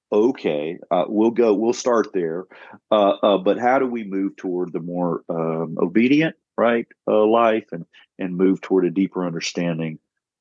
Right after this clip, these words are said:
uh, of what it is that we want to return to Christ because of what he did for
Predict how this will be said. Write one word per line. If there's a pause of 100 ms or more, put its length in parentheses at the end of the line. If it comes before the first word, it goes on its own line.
uh,
of
what
it
is
that
we
want
to
return
to
Christ
because
of
what
he
did
for